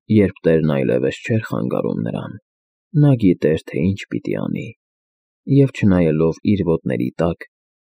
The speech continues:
ու վրդովալից սայթաքելով բարձր կոճղերի միջին և ընկնելով ջուրը, բայց ղեկավարելով իր ճկուն,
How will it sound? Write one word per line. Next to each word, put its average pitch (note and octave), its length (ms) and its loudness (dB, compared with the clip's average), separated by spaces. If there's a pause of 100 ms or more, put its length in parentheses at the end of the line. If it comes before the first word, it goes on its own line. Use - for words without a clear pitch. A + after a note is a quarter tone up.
ու C3+ 100 6
վրդովալից G2 720 0
սայթաքելով D2+ 800 -2
բարձր D#2+ 460 -2
կոճղերի C2+ 480 -2
միջին D2+ 460 -2 (380)
և G#2+ 260 0
ընկնելով C#2+ 600 -2
ջուրը, A2+ 360 -2 (840)
բայց B2 300 2
ղեկավարելով D2+ 840 0 (100)
իր F#2+ 220 0
ճկուն, E2 460 -2